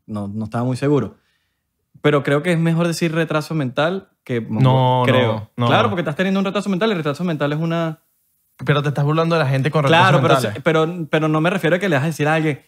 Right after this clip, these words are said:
Speaker 1: "Eres un retrasado men-", claro.
Speaker 2: Hay gente que lo dice, que lo dice así.
Speaker 1: Claro, bueno, eso está feo, pero también creo que, no sé, weón, eres un
Speaker 2: X.
Speaker 1: imbécil.
Speaker 2: <laughs> La, la
Speaker 1: Pero bueno, aprendemos, ¿ves? Aprendimos
Speaker 2: Ajá.
Speaker 1: que, que mongólico no debería ser, no se debería
Speaker 2: Exacto,
Speaker 1: decir.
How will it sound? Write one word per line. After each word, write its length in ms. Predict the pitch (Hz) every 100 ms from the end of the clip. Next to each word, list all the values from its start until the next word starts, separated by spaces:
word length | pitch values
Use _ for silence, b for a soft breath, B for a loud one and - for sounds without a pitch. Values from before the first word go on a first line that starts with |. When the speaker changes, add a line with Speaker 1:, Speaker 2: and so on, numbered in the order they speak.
| -
Speaker 1:
"Eres 180 | 135 175
un 80 |
retrasado 440 | 190 175 147 147 170
men-", 200 | 175 147 -
claro. 320 | - 165 156 104
Speaker 2:
Hay 180 | 135 143
gente 240 | 170 175
que 80 | 170
lo 120 | 151
dice, 280 | 139 180 175 131 85
que 60 |
lo 80 | 131
dice 160 | 135 156
así. 200 | 160 147 135
Speaker 1:
Claro, 320 | 139 156 107
bueno, 180 | 131 110
eso 120 | 104
está 160 | 123 131
feo, 220 | 156 135
pero 140 | 110
también 320 | 110 110 113 117
creo 160 | 135
que, 140 | 131 120 _ _ -
no 100 | 254
sé, 280 | - 113 104
weón, 300 | 101 107 120
eres 120 | 123
un 80 | 180
Speaker 2:
X. 60 | 190
Speaker 1:
imbécil. 520 | 143 131 107 110 101 - _ _ _ _ _
Speaker 2:
<laughs> 460 | 143 131 160 127 120 B B B _ _
La, 360 | - 143 143 139
la 200 | 143 147
Speaker 1:
Pero 80 | 160
bueno, 180 | 240 196
aprendemos, 560 | 185 175 175 170 160
¿ves? 140 | 180 220
Aprendimos 440 | 147 147 143 143 123
Speaker 2:
Ajá. 320 | 131 160 170
Speaker 1:
que, 80 | 160
que 100 | 139
mongólico 640 | 131 131 131 147 185 -
no 180 | 131 131
debería 360 | 127 139 120 117
ser, 380 | - 127 123 117
no 80 | 113
se 120 | -
debería 280 | 127 101 92
Speaker 2:
Exacto, 360 | 120 117 113
Speaker 1:
decir. 100 | 101